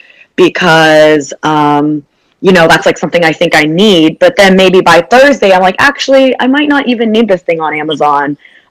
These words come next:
Um, so I don't need to actually purchase this." So it gives me time to, like, think about, do I really need it?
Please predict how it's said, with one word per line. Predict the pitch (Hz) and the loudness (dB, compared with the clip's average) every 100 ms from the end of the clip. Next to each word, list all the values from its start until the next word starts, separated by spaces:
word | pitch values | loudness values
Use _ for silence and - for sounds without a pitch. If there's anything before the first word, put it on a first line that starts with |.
| - | -2
Um, | 165 156 147 143 | 0 2 0 -4
so | - 196 | -2 2
I | 180 | 2
don't | 175 190 180 | 2 2 2
need | 170 160 | 2 0
to | |
actually | 143 147 - | 0 -2 -6
purchase | 139 175 156 156 | -6 -4 -6 -8
this." | - - | -10 -6
So | - 196 | 0 2
it | 185 | 4
gives | 214 196 | 2 2
me | 196 | -2
time | 156 170 165 | -2 -2 -2
to, | 175 | -2
like, | 151 | -2
think | - 175 | -2 -2
about, | 165 160 151 | 0 0 0
do | 160 | 0
I | 151 | 0
really | 156 151 147 | 2 2 0
need | 156 170 | 0 2
it? | 208 | 2